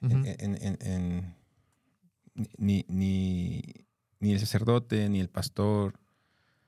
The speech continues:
Speaker 1: a lo mejor se van a meter mucho en esta área.
Speaker 2: Ujú.
Speaker 1: Lo que yo más bien vería es que, que exhorten a, a su
Speaker 2: Ujú.
Speaker 1: congregación a, "Oye, tienen
Speaker 2: Sí.
Speaker 1: que cuidarse". O sea,
Speaker 2: Sí.
Speaker 1: así como cuidamos a nu-, nuestro espíritu, nuestra mente, as-, así como cuidamos lo que vemos, también tienen que cuidar su salud.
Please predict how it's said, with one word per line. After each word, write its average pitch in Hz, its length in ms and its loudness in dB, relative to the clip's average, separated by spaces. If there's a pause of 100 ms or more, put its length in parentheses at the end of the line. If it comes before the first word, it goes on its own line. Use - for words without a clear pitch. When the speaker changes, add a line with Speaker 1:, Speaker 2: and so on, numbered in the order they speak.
(280)
Speaker 1:
a - 100 -2
lo 107 80 6
mejor 120 160 6
se 135 80 2
van 135 100 2
a 127 40 0
meter 123 220 -2
mucho 127 280 -2
en 117 60 0
esta 113 320 -2
área. 95 200 -2 (320)
Speaker 2:
Ujú. 110 260 -6
Speaker 1:
Lo 110 160 2
que 120 100 2
yo 131 100 4
más 156 220 2
bien 143 200 0
vería 127 400 2
es 131 180 -4 (240)
que, 117 180 2 (100)
que 117 280 0 (140)
exhorten 110 800 0
a, 95 260 -4
a 110 160 0
su 147 80 8
Speaker 2:
Ujú. 202 100 6
Speaker 1:
congregación 107 640 4
a, 113 120 2
"Oye, 113 120 0
tienen 156 180 2
Speaker 2:
Sí. 120 60 0
Speaker 1:
que - 20 -10
cuidarse". 113 720 -4 (180)
O 104 100 -8
sea, 107 240 2
Speaker 2:
Sí. 120 200 -4 (280)
Speaker 1:
así - 200 0
como 151 220 0
cuidamos 127 560 0
a 98 480 0 (920)
nu-, 117 180 0
nuestro 113 280 2
espíritu, 135 340 2
nuestra 104 280 -2
mente, 117 540 0
as-, 101 120 -2
así 107 120 0
como 135 180 4
cuidamos 127 380 4
lo 120 120 -2
que 107 140 -2
vemos, 131 340 2
también 131 180 -4
tienen 151 140 -2
que 147 80 -4
cuidar 143 180 -4
su - 100 -14
salud. 127 280 -6